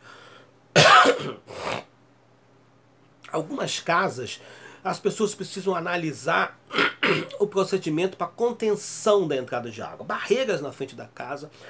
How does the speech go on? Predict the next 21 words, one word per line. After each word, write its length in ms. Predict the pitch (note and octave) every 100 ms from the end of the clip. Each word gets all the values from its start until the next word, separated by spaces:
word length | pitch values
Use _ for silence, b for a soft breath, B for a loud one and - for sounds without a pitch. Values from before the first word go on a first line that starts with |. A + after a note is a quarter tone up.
| B -
só 140 | A#3+
que 100 | A#3+
às 100 | G3+
vezes 200 | F3+ A3+
entra 180 | A3 B3+
pelo 180 | A#3 A3
banheiro, 420 | A3 G#3 F#3 F#3
pelo 180 | F#3 E3+
ralo 240 | E3 F3+
do 80 | F3+
banheiro. 380 | F#3 E3+ E3+ D#3+ B B - _
Tem 280 | B3+ B3+ C#4
que 80 | -
fazer 300 | G#3 E3+ F#3
uma 120 | E3
barreira 520 | D#3 B2 D3+ E3+ D#3+
também 420 | D#3+ C3+ C3+ E3
dentro 320 | A#2+ F3 F#3
do 60 | E3
banheiro. 580 | C3+ A#2+ A2 A#2+ C3+ C#3 _ _ _ _ _ _ _ _ _ _ _ _ _ _ _ _ _ _ _ _ _ _ _ _ _ _ _ _ _
Barreiras 840 | C#3+ G3+ G3+ A3+ C4 D#3 A#2 -